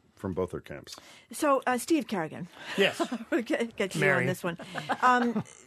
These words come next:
Speaker 2: <laughs> everybody knows
Speaker 3: Mary.
Speaker 2: the state police are involved in a, uh, massive investigation involving, uh, claims of officers working for overtime that they didn't.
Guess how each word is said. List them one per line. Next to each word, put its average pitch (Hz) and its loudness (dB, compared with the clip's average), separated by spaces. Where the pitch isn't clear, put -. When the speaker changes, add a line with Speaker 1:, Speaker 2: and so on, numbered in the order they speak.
Speaker 2:
<laughs> - -14
everybody 240 0
knows 202 0
Speaker 3:
Mary. 190 2
Speaker 2:
the 190 -4
state 202 -2
police 190 2
are 185 -2
involved 180 0
in 180 -6
a, 170 -6
uh, 165 -2
massive 196 -4
investigation 175 -8
involving, 165 -6
uh, 165 -10
claims 170 -8
of 156 -10
officers 160 -6
working 170 -10
for - -14
overtime 165 -8
that 156 -8
they 160 -8
didn't. 196 -6